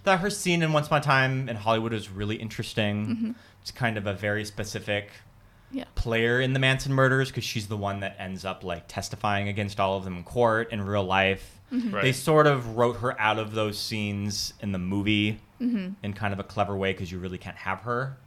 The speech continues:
Speaker 2: Yeah.
Speaker 1: I suppose if the angle that they went, she had to, she had to drive off. So
Speaker 3: Yeah.
Speaker 1: yeah, just kind of a, um, it's cool that, that Quentin put her in that movie.
Speaker 2: Yeah.
Speaker 1: Mm-hmm. I would have liked to have seen her at the ranch.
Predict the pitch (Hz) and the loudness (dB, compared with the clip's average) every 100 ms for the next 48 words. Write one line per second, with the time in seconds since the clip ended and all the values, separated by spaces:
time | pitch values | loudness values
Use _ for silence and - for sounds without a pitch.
0 | _ - - - - 117 107 107 127 120 | _ -10 -6 -6 0 0 0 -6 -6 -2
1 | 117 117 110 110 98 107 104 104 - - | 0 0 -2 -2 0 2 4 2 -4 -4
2 | 101 98 95 90 90 - 104 95 92 92 | -2 -2 -2 -2 -4 -4 -2 -2 -2 -2
3 | 85 82 82 - - - 82 82 85 - | 0 -2 -4 -10 -8 -4 -2 -4 -8 -18
4 | - - 107 92 92 233 202 - 160 - | -20 -6 -4 -4 -4 -4 -4 -4 -6 2
5 | 170 165 160 143 - - - - 123 117 | 2 4 0 -2 -12 -20 -20 -12 -4 -2
6 | 113 113 104 - - - - - 147 139 | -2 -6 -10 -18 -20 -20 -18 -6 0 4
7 | 131 123 - - - _ - 117 - 120 | 6 4 0 -20 -20 _ -2 -2 -2 -4
8 | 113 104 110 104 98 98 98 92 101 - | -4 -4 -2 -2 -2 -2 -4 -6 -8 -12
9 | - 392 - 214 - - - - - - | -8 -4 -4 -6 -16 -20 -20 -20 -20 -20
10 | - - 170 180 156 147 143 - 160 135 | -20 -6 0 0 6 6 6 4 2 2
11 | 135 120 110 101 98 98 - - | 0 0 0 -2 -2 -4 -8 -14